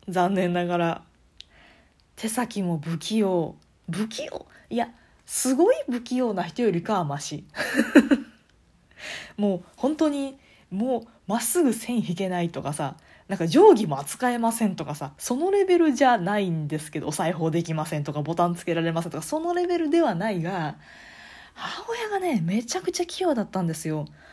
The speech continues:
ほんと緻密な作業が好きで、ね、お裁縫とかも好きで、変わった人でね、母親さんが。方眼紙あるじゃないですか。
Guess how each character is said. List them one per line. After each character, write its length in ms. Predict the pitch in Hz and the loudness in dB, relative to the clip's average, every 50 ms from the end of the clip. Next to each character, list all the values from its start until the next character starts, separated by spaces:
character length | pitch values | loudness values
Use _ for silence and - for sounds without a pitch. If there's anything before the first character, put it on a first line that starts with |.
| - - - | -20 -14 -10
ほ 80 | 269 277 | -10 -10
ん 40 | |
と 160 | 277 - - - | -10 -12 -16 -10
緻 200 | - - - 226 | -6 0 2 4
密 260 | 226 220 220 220 214 | 2 2 2 0 0
な 120 | 208 202 | 0 0
作 200 | 208 - 208 202 | -2 -2 -2 0
業 220 | 175 175 170 156 147 | 2 2 0 0 -2
が 100 | 147 147 | -6 -6
好 60 | - - - | -8 -10 -10
き 160 | - - 175 | -6 -4 -2
で、 380 | 160 165 165 165 160 156 151 151 - - - _ _ _ _ _ _ _ _ _ _ _ | 0 2 2 4 2 2 -2 -6 -10 -18 -20 _ _ _ _ _ _ _ _ _ _ _
ね、 200 | - 214 214 208 | 2 2 4 4
お 200 | 185 - 120 185 | 2 0 -4 -6
裁 300 | 180 - - 196 180 170 | -6 -4 0 0 2 2
縫 260 | 170 170 185 180 175 175 | 0 0 0 0 0 0
と 120 | 175 175 | -2 -6
か 140 | - 180 160 | -4 -4 -2
も 160 | 151 151 147 | -2 -2 -4
好 180 | - - - - | -4 -8 -10 -8
き 160 | - 180 170 | -6 -4 0
で、 380 | 170 175 175 170 160 143 143 143 - _ _ _ _ _ _ _ - _ _ - - | 2 4 4 4 2 0 -4 -8 -14 _ _ _ _ _ _ _ -20 _ _ -8 -8
変 100 | - - | -6 -6
わ 140 | - - | -8 -12
っ 60 | - _ - - | -14 _ -14 -6
た 120 | - 226 | -6 -6
人 260 | - - - 277 285 | -6 -2 0 2 2
で 140 | 277 277 254 | 4 2 2
ね、 180 | 262 302 320 294 | 2 2 0 0
母 300 | 262 254 233 233 247 233 | 0 -2 -2 -2 -2 0
親 200 | 233 226 220 220 | 2 2 0 0
さ 160 | 220 214 208 | 2 0 0
ん 120 | 196 196 | 0 2
が。 240 | 202 202 - - - - - - - - - - - - _ _ _ _ _ _ _ _ _ _ _ _ _ _ | 2 2 0 0 -6 -14 -20 -20 -20 -20 -20 -20 -20 -20 _ _ _ _ _ _ _ _ _ _ _ _ _ _
方 300 | - - - 302 320 359 | -10 0 2 2 2 4
眼 220 | 359 403 415 403 403 | 2 2 2 0 0
紙 160 | - 254 220 | 0 0 0
あ 80 | 214 | 2
る 100 | 208 208 | 2 2
じ 80 | 175 185 | 2 2
ゃ 60 | 175 | 0
な 160 | 170 165 160 | 0 -2 -2
い 40 | 160 | -2
で 100 | 147 156 | -4 -4
す 120 | 151 - - | -6 -6 -6
か。 240 | - 143 143 - | -6 -6 -6 -6